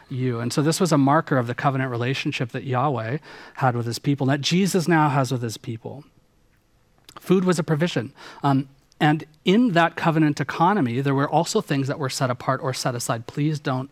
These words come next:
eat. Not just so that you will stay pure and clean, but so that the world will see that you are set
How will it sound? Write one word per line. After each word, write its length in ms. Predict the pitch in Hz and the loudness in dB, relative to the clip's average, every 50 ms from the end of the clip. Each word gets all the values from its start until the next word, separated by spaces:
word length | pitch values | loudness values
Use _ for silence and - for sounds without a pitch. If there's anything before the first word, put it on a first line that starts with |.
| _ _ | _ _
eat. 260 | 175 156 131 - - - - - - - - _ | -6 -6 -6 -8 -10 -18 -18 -18 -16 -18 -12 _
Not 300 | - 147 160 208 - - | 2 4 4 4 2 2
just 180 | 160 175 180 - | 0 0 0 2
so 100 | - 180 | 0 0
that 140 | 160 160 - | 0 0 -2
you 220 | 151 160 202 240 | 0 0 2 4
will 100 | 240 202 | 2 2
stay 320 | 151 - - 147 131 123 123 | 0 2 0 0 0 0 -2
pure 440 | - - - - 127 120 117 123 | -4 -6 -4 -2 -2 -2 -2 -4
and 200 | 139 - 131 135 | -4 -2 -4 -4
clean, 240 | - - 143 131 135 | -4 -2 -2 0 0
but 160 | 131 139 139 | -2 -2 -4
so 100 | - - 160 | -2 -2 0
that 140 | 147 143 - | -2 0 -2
the 80 | 151 | -2
world 280 | 127 135 135 147 151 151 | 0 0 0 0 2 0
will 80 | 147 | -2
see 160 | 139 - - 135 | -2 -2 -2 -2
that 140 | 135 135 | -4 -2
you 120 | 135 139 139 | -2 -2 -2
are 100 | 127 123 | -2 -2
set 300 | - - - 135 127 | -4 -4 -4 -4 -4